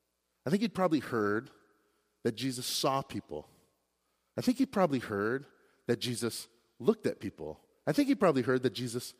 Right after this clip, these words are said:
heals people. So Jesus makes this clay paste with the saliva. He rubs the paste on the blind man's eyes and says, "Go wash in the pool of Siloam," which basically just means missionary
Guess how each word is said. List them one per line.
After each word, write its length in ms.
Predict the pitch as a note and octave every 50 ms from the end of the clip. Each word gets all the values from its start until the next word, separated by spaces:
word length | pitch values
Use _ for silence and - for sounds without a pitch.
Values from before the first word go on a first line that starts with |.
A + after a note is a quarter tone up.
| _ _ _ _
heals 540 | - - - - G#3 G#3+ G3+ C3+ G#2 F#2 -
people. 460 | - - G2+ E2+ - - D#2 D2+ D2+ - _ _ _ _ _ _ _ _ _ _ _ _ _ _ _ _ _ _ _ _ _ _ _ _ _ _ _ _ _ _ _ _ _ _ _ _ _ _ _ _ _ _ _ _ -
So 120 | - E3+
Jesus 400 | C#3+ A#2 E3+ F3 D3+ C#3+ - -
makes 280 | D#3 D3+ D#3 D#3 - -
this 200 | - C3+ C3 -
clay 340 | - - - F#3+ D#3+ D#3
paste 460 | D3+ - - - D#3 C#3+ B2+ - - B2+
with 100 | B2+ -
the 80 | A#2
saliva. 640 | - - - A2+ G#2 B2 B2 C#3 C#3 B2+ A#2 A2+ A2
He 80 | A#2
rubs 380 | A#2+ A#2 B2 D3 D3+ D#3 C#3 -
the 80 | C#3+
paste 260 | - - D3 C#3+ - -
on 80 | C#3
the 60 | C3
blind 240 | A2+ C3 C3+ C3 C3
man's 180 | C3 B2 A2+ A2+
eyes 220 | C3 B2+ C3 A#2+
and 80 | A2+ A2
says, 180 | - B2 - - - - - - - - _
"Go 140 | - C#3 C#3+
wash 440 | D3 C#3+ D3 D3+ D#3 D#3 D3+ - - -
in 100 | C3 A#2+
the 80 | A2+
pool 560 | G#2 - - D3 D3+ D#3 D#3 D#3 D#3+ E3 - -
of 140 | - B2+ G#2+
Siloam," 680 | - - C#3 A#2 A2 A2+ B2 C3 C3+ C3+ C3+ C#3 C3+ - _ - _ _ _
which 160 | - A2+ -
basically 340 | - D#3 C#3+ - C3 B2 A#2
just 200 | G#2 A2+ - -
means 440 | A#2 G#2+ G#2 F#2+ F2+ E2+ - - - _ _ _ _ -
missionary 720 | G#2 G#2+ A#2 A2+ - - G2+ F2 D#2+ D#2 D2 D#2 D#2+ D#2+